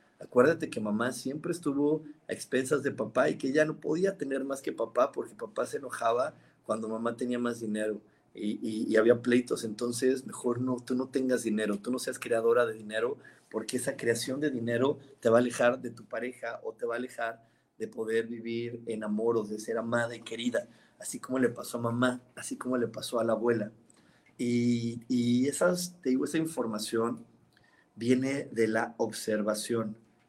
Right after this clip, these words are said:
no siempre de la convivencia. Es de observar de dónde vengo,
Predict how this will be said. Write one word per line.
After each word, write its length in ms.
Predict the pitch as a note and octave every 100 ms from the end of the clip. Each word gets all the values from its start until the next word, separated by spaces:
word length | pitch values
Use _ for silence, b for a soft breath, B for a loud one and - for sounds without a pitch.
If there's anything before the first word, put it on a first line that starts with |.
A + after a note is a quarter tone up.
| _ G#2+
no 420 | A#2 B2 B2+ B2+
siempre 460 | - A#2+ A#2+ B2+
de 120 | A#2+ G#2+
la 160 | G#2
convivencia. 800 | - G2+ G2+ G#2+ C#3 D3 - - _ b b -
Es 200 | A#2 A#2+
de 80 |
observar 840 | D#3 D#3 A2 G2+ F#2+ G2 G#2+ G#2 -
de 120 | G#2
dónde 300 | G2+ A2+ C3
vengo, 540 | A#2 A2 G#2+ G#2+ G2